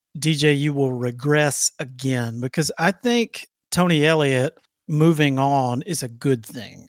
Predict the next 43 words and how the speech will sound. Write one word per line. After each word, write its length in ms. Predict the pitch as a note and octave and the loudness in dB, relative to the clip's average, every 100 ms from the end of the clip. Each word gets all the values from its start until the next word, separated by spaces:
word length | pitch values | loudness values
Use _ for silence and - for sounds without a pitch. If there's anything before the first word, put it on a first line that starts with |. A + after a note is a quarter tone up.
| - | -4
Even 260 | G#3+ C#4 C4 | 0 4 4
if 160 | B3 | 2
you 80 | G#3+ | -2
keep 220 | - A3 | -2 -2
the 80 | - | 0
same 280 | - G3 F3 | 0 2 2
guy 280 | E3 D#3+ C#3+ | 2 2 2
in 80 | A#2+ | 0
house, 480 | D#3 F3+ D3 - | 0 2 2 -2
I 20 | C#3+ | -2
mean, 140 | C3 | -2
Tony 320 | - G3 D#3+ | 0 2 4
Elliott 260 | E3+ D3 B2 | 4 2 -2
was 160 | B2+ | -6
the 80 | B2+ | -2
one 220 | C#3 C3+ | -2 -2
calling 320 | B2 C3+ C3 A2+ | 0 0 0 -2
the 80 | |
shots 440 | A2 D3+ C#3 B2 - | -4 0 0 -2 -4
and 80 | A2+ | -10
the 60 | |
play 240 | - C3 B2+ | -4 -2 -2
calls. 540 | A#2 A#2 A2+ G#2+ - _ _ _ - | -4 -6 -6 -8 -12 _ _ _ -2
Clemson, 580 | E3+ G3+ D#3+ C#3 C#3+ - _ _ - | 2 2 2 0 0 -10 _ _ -2
in 180 | D3+ B2+ | 0 0
large, 640 | B2+ D3+ D3+ B2+ B2 - - | 2 4 4 2 -2 -8 -4
had 440 | B2+ D3 C3 D3+ _ _ - | 0 2 0 -4 _ _ -10
a 60 | - | -6
ton 320 | - F#3+ F#3 | 0 2 2
of 120 | C3 | 4
injuries 460 | D3 D3 E3+ B2+ C3 | 2 0 -2 -4 0
last 340 | B2+ B2 - | 0 -2 -2
year 140 | C3+ | -2
on 160 | A#2+ A#2+ | 0 0
offense. 680 | A#2+ B2 A#2+ B2 A2+ - - | 0 -2 -4 -14 -12 -10 -4
You 80 | C#3+ | -2
know, 160 | B2+ | -2
they 160 | A#2+ B2+ | -2 -2
lost 360 | B2+ B2 A#2+ - | 2 0 0 0
Justin 400 | D3 - C3 A#2 | 0 0 -8 0
Ross 480 | D3 D#3 D#3+ - | 4 6 4 0
to 60 | D3+ | -4
injury 720 | C#3+ D3+ C#3+ C#3+ C#3 C#3 C3 | -2 -2 0 2 2 0 -4